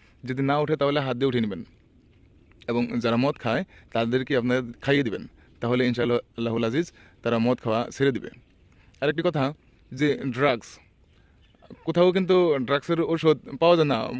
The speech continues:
ও-, অনেক অনেক ও-, ঔষধালয় আছে যেখানে বলা হয় যে এই ঔষধ খেলে, আহ, ড্রাগস ছেড়ে দিবে,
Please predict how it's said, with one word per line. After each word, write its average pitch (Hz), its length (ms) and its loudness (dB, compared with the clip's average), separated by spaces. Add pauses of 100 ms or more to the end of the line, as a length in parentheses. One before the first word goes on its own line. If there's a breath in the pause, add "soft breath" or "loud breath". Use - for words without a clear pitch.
(160)
ও-, 151 280 4
অনেক 165 160 0
অনেক 180 280 2
ও-, 151 260 -2
ঔষধালয় 151 440 6
আছে 139 200 4 (360 loud breath)
যেখানে 139 400 0
বলা 139 260 4
হয় 131 180 4
যে 123 180 4
এই 135 280 4
ঔষধ 139 360 0
খেলে, 165 280 4
আহ, 117 400 -4
ড্রাগস 120 340 0 (200)
ছেড়ে 170 160 6
দিবে, 113 200 -4